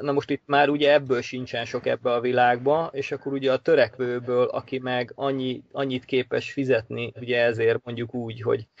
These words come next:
az életéből annyi évet és törekvést, ö, ö, belefektetni abba, hogy egyáltalán egy, tehát ez, ez egy, a mester nem is foglalkozik senki olyannal, aki, aki nem,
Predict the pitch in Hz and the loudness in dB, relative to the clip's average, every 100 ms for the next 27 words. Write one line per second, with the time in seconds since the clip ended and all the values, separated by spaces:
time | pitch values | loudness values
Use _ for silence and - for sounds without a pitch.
0 | - 113 131 120 117 117 117 113 113 113 | -8 4 6 6 2 0 -2 0 0 -2
1 | 117 117 110 - 123 113 110 113 113 117 | -4 -6 -8 -6 -4 0 0 0 -2 -4
2 | - 117 57 - 120 58 - - 113 113 | -4 -2 -2 -2 0 0 -2 -4 -2 0
3 | 110 107 _ _ - - _ - 117 120 | 0 -2 _ _ -20 -20 _ 0 0 4
4 | 123 117 - 120 117 113 123 127 127 117 | 2 2 -2 -4 -4 -6 -6 -6 -2 0
5 | 120 123 123 120 117 120 120 120 120 120 | 0 -2 -2 -2 -2 -4 -4 -6 -6 -10
6 | - - _ - 135 131 135 135 143 135 | -12 -18 _ -8 -4 0 0 2 0 2
7 | 135 127 - - 147 143 139 147 143 - | 0 -2 -4 -2 0 0 0 -2 -4 -4
8 | 143 139 131 135 135 - - 143 117 117 | 0 0 0 -2 -2 -4 -2 -2 -4 -4
9 | 113 104 104 104 107 104 104 - 117 110 | -4 -4 -6 -8 -8 -6 -8 -8 -10 -10
10 | _ _ _ - 117 - 123 101 127 120 | _ _ _ -4 -4 -2 -6 -6 -4 -2
11 | 110 113 107 | -2 -4 -8